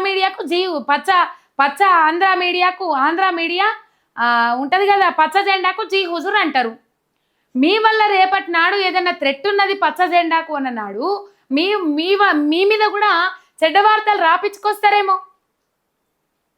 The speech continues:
ఉన్నాయి లేని అడ్డమైన థంబ్‌నెయిల్స్ పెట్టి రాపించుకొస్తారేమో. అంటే తన దాకా వత్తేదా-, వత్తేగా-, వత్తే గాని బోధ తెలియదు, బోధన తెలియదు, శవరం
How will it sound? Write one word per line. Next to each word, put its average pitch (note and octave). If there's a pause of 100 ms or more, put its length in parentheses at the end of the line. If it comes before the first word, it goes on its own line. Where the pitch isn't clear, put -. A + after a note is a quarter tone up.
(200)
ఉన్నాయి G4
లేని G4+ (100)
అడ్డమైన G4+
థంబ్‌నెయిల్స్ F#4 (540)
పెట్టి D4+ (100)
రాపించుకొస్తారేమో. G4
అంటే C#4
తన C#4+ (120)
దాకా F#4+ (500)
వత్తేదా-, F4
వత్తేగా-, E4+ (100)
వత్తే C4+
గాని F4+ (120)
బోధ D#4 (140)
తెలియదు, C4 (120)
బోధన D#4
తెలియదు, C4 (140)
శవరం D#4